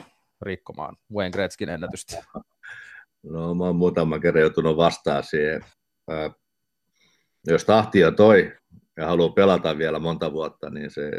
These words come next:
Speaker 2: se menee varmaan helposti rikki, mutta mehän ei tiedetä, mikä on O-, Owen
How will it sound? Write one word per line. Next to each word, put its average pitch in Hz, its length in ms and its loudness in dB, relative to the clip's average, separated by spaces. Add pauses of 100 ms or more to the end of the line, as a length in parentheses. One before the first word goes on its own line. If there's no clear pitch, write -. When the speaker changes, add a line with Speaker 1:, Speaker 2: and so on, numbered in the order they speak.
Speaker 2:
se 76 280 -12
menee 76 340 -10
varmaan 76 320 -6
helposti 80 460 -2
rikki, - 380 -10
mutta - 320 -10 (1700)
mehän 78 260 -6
ei 76 80 -4
tiedetä, 73 380 0
mikä 73 280 -4
on 78 180 -4 (1300)
O-, 90 460 6
Owen 90 380 4